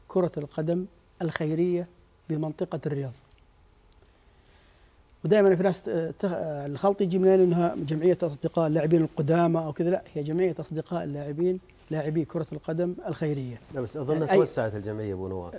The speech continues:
Speaker 1: لا، هذا
Speaker 2: صارت
Speaker 1: لا،
Speaker 2: تستهدف
Speaker 1: لا،
Speaker 2: اللاعبين في
Speaker 1: ه-،
Speaker 2: المملكة كلها.
Speaker 1: هذا مز-، لا، هذا مسماها. هي الآن عندها مشاريع تبغى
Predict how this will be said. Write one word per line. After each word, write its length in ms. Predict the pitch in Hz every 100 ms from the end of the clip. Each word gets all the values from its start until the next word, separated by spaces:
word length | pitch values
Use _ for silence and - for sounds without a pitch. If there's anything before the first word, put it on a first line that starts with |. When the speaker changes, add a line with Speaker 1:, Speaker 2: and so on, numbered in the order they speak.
| -
Speaker 1:
لا، 320 | 196 202 185
هذا 40 | 208
Speaker 2:
صارت 140 | 113
Speaker 1:
لا، 80 | -
Speaker 2:
تستهدف 400 | 117 139 131 113
Speaker 1:
لا، 60 |
Speaker 2:
اللاعبين 360 | 117 110 202 139
في 100 | 131
Speaker 1:
ه-، 40 |
Speaker 2:
المملكة 300 | 170 92 - -
كلها. 260 | 92 151 202
Speaker 1:
هذا 100 | 202
مز-، 160 | 180
لا، 220 | 180 160 185
هذا 100 | 180
مسماها. 540 | 170 165 175 139 120 - - - - -
هي 160 | 190 233
الآن 340 | 220 247 254 - -
عندها 240 | 247 226 214
مشاريع 460 | 202 196 196 226 214 -
تبغى 400 | 294 254 202 185